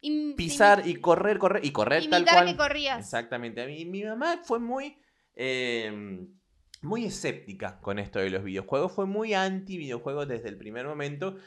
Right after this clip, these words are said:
Speaker 2: porque
Speaker 1: <laughs>
Speaker 2: desde, de, ya de entrada
Speaker 1: Ay, boludir a la violencia.
Speaker 2: No, no, no,
Speaker 1: Ah.
Speaker 2: más, to-, eso fue más adelante,
Speaker 1: <laughs> Ah.
Speaker 2: pero ya de entrada mi mamá no tuvo una buena relación con el Nintendo. ¿Por qué? Porque mi papá lo compró en el año mil novecientos ochenta y nueve, es decir,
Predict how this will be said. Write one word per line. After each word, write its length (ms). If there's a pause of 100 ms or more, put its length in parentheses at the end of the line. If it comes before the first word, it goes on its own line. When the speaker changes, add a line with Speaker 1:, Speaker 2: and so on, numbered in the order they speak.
(320)
Speaker 2:
porque 560
Speaker 1:
<laughs> 720
Speaker 2:
desde, 460
de, 140
ya 160
de 60
entrada 580
Speaker 1:
Ay, 140
boludir 440
a 40
la 140
violencia. 580
Speaker 2:
No, 160
no, 140
no, 140
Speaker 1:
Ah. 180
Speaker 2:
más, 120
to-, 120
eso 220
fue 120
más 200
adelante, 400
Speaker 1:
<laughs> 20
Ah. 40
Speaker 2:
pero 160
ya 240
de 80
entrada 460
mi 120
mamá 180
no 140
tuvo 160
una 140
buena 300
relación 500
con 140
el 140
Nintendo. 680 (240)
¿Por 220
qué? 160
Porque 560 (640)
mi 140
papá 220
lo 120
compró 220
en 80
el 60
año 200
mil 260
novecientos 680
ochenta 560
y 80
nueve, 580
es 100
decir, 420